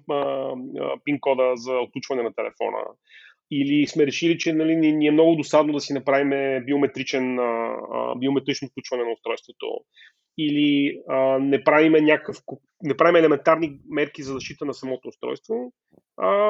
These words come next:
може да се притесняваме. Но ако спазваме всъщност тези неща, които, така, как се казва, търпеливо и с години Apple въведоха в експлоатация, тоест биометрия за, за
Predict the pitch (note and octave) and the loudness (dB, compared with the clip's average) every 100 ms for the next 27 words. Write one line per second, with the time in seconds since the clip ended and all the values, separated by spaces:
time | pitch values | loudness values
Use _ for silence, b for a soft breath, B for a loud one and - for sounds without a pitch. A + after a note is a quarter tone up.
0 | A3 A3+ G3+ G#3+ - - C#3 A#2 B2+ A2+ | 2 -2 0 0 0 -10 -12 -10 -8 -6
1 | B2+ C#3+ D3 C#3+ - E3+ G#3 A3 - G#3 | -4 -2 -2 -6 0 0 2 0 -2 -6
2 | F#3+ - F#3+ F#3 D3+ E3+ F3 F3 - - | -6 -4 0 0 0 -2 -2 -4 -8 -18
3 | - D3 D#3 - C#3+ - C#3+ C#3 C#3 D#3+ | -10 -6 -6 -6 -6 -2 -2 0 2 2
4 | F#3+ G3+ F#3 D3 C3+ C#3 E3 D#3+ D#3+ D#3 | 0 -4 -6 -8 -8 0 0 2 2 2
5 | D#3 C#3+ B B B _ E3 D3+ C#3 D#3 | 2 -2 B B B _ 0 4 6 4
6 | - D3 C3+ - - C3 C3 B2+ A#2 - | 2 -2 -2 -4 -6 -4 -2 -2 -4 -8
7 | A2+ - A2+ - _ A#2+ D3 C#3+ C#3+ - | -12 -10 -10 -12 _ -2 0 2 2 0
8 | C#3+ C3+ C3+ C3+ C3 B2 C#3+ B2+ C3 C3 | 0 2 2 2 2 0 -4 -4 -2 -2
9 | C3 B2+ | -2 -4